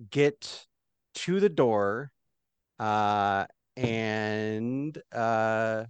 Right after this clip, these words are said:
who, uh, so just, uh,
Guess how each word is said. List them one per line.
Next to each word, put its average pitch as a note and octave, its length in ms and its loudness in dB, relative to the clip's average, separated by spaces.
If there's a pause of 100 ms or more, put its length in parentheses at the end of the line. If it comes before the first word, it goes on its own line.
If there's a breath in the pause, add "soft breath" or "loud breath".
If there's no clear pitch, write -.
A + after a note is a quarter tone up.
(160)
who, E3 460 -2
uh, A#2+ 340 2 (380)
so C#3 180 2
just, D#3 400 0 (440)
uh, A2+ 440 4